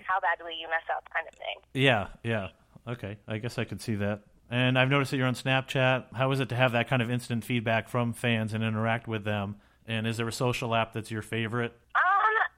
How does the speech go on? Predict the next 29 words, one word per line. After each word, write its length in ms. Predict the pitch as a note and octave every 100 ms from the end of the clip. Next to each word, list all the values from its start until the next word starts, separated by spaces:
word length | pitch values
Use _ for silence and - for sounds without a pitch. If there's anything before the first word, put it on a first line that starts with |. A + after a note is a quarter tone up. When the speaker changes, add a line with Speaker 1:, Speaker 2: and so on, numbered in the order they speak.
| -
Speaker 1:
I 120 | C#4+ C#4
do 120 | C4+
love 440 | E4 C4 A#3+ A#3 A3+ _ G#3+
opening 300 | G#3+ G#3+ G#3
up 120 | F#3+
my 120 | F#3 F#3
Snapchat 640 | F#3 F3 - F#3 F3 -
and, 60 | F#3
like, 160 | F#3 -
being 260 | G3 F#3
able 120 | F#3 F#3
to 60 | F#3+
have 160 | F#3
my 100 | F3+ F3+ F#3
fans 300 | F3 F3 F3+ _ _ _ _ _ _ _ _ _ _ _ _
contact, 480 | - F#3 G3+ A3 -
like, 240 | F#3+ - _ _ _ -
send 80 | A3+
me 120 | G#3 G3+
pictures. 320 | F#3+ B3 A#3
I 160 | G#3+
obviously 160 | A3 C#4 A3
don't 160 | -
keep 160 | A#3 A3+
it 80 | G3+
open 240 | G3+ G3+ G3+
forever, 420 | G3+ F#3 G#3+ G#3+
but 240 | F#3+ F3+ - _ -
Speaker 2:
Right. 260 | B2 G#2